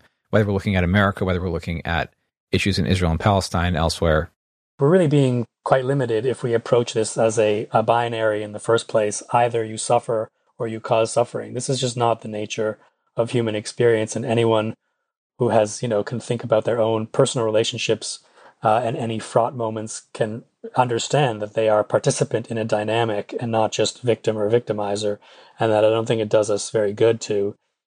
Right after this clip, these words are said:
Speaker 2: to think in these kind of stark terms of oppressor or oppressed. So I, I want to try to avoid that language too,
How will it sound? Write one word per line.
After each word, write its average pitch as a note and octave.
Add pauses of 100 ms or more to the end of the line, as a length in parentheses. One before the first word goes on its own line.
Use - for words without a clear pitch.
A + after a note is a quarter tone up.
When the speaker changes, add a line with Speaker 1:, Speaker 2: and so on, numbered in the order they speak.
Speaker 2:
to -
think G#2+
in G#2+
these G#2
kind A2
of G2+
stark -
terms G#2
of G#2+
oppressor A2
or G#2
oppressed. G2+
So G#2 (480)
I, B2
I B2+
want C3
to A#2
try A2+
to A2+
avoid G#2+
that G#2
language G#2+
too, A#2+